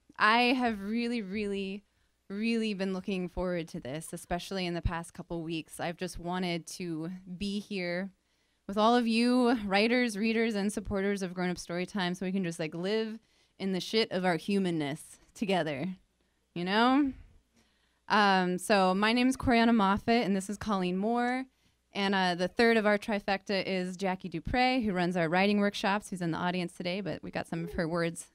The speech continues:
going on up here later on. And, um, we're Bootown Boston, and we're here to bring stories from the community,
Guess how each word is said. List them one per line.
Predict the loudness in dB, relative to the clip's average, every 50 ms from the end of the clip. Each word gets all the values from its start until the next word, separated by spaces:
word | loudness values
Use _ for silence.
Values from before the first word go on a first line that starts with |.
| _ _
going | -6 -4 -2 0 0
on | 0 0 0 0
up | -2 -2 -4
here | -6 -4 -4 -4 -4 -4 -6 _ _ _ _ _ _ _ _ -2
later | 2 4 4 6 6
on. | 6 6 6 4 4 4 4 2 2 0 -2
And, | -2 0 2 2 2 2 2 2 0
um, | 0 0 0 0 -2 -2 -4 -6 -6
we're | -6 -2 0 2 4 4 4 4 4 2
Bootown | 0 -2 -2 0 0 2 2
Boston, | 2 2 0 0 0 0 0 2 2 0 0
and | 0 -2 0
we're | 0 0 0 0
here | -2 -2 -2 -2 -2
to | 0 0 -2 -2 -2
bring | -4 -2 -2 0 2 2 2 0 -2 -4 _ _ _ _ _ _ _
stories | -6 0 2 4 4 6 6 4 2 2 -2 -4
from | -8 -2 2 4 4 6 6 4
the | 2 2
community, | 0 0 0 2 2 2 2 0 0 0 0 0 0 -2